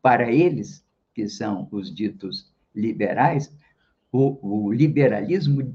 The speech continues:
o, a extrema-direita, destrói a identidade étnico-cultural dos povos. E ele recomenda um livro de terror, Um Mundo Depois do Liberalismo, de Matthew Rose.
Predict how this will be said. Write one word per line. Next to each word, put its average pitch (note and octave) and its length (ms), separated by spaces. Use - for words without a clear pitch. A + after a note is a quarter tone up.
o, G2+ 200
a G#2+ 120
extrema-direita, B2 1160
destrói F3 800
a B2+ 40
identidade G#2+ 880
étnico-cultural G#2 1080
dos - 180
povos. - 480
E D3 120
ele F3 220
recomenda E3+ 640
um C#3+ 100
livro E3 340
de D3 160
terror, D3 680
Um C#3 500
Mundo D#3 580
Depois F3 640
do B2+ 140
Liberalismo, A#2 840
de A2+ 140
Matthew D3 400
Rose. C3 460